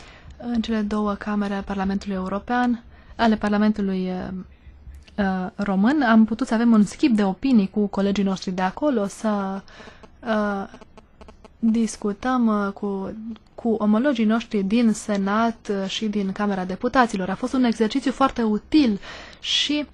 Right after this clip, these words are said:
um, ar trebui, am, am plecat de acolo cu gândul că ar trebui să consolidăm legăturile dintre noi și,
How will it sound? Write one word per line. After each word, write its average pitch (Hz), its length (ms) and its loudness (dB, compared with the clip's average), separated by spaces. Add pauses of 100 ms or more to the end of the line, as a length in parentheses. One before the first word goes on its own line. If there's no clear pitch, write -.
(1120)
um, 220 180 2 (3750)
ar 240 160 4
trebui, 247 920 4
am, 233 320 4
am 226 120 2
plecat 233 260 2
de 285 60 6
acolo 269 380 4
cu 254 520 0
gândul 254 360 4
că - 100 -8
ar 233 80 -2
trebui 226 380 2
să 254 280 0
consolidăm 240 840 2 (100)
legăturile 226 800 2
dintre 208 340 0
noi 247 380 4
și, 254 440 0